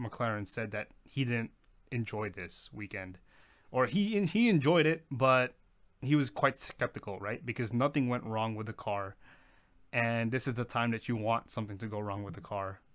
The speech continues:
Because if they go, if something goes wrong here, you could just fix it. Uh, no, no matter. Um, but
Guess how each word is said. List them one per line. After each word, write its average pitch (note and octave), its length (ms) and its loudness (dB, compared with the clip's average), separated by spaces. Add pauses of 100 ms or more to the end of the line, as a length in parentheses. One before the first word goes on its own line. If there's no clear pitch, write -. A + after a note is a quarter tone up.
(360)
Because G#2+ 640 -6 (180)
if A2 120 -10
they C3+ 180 4
go, C3+ 280 -2
if B2+ 200 -6
something D3+ 260 2
goes B2 200 0
wrong A#2 200 2
here, B2+ 180 2
you A2 140 -4
could G#2+ 120 -8
just G2+ 180 -8
fix A#2+ 220 -6
it. F#2+ 120 -8 (160)
Uh, A2 240 -10
no, A2 280 -6
no A2 160 -4
matter. G#2+ 420 -2 (760)
Um, A2+ 380 0 (100)
but B2+ 420 6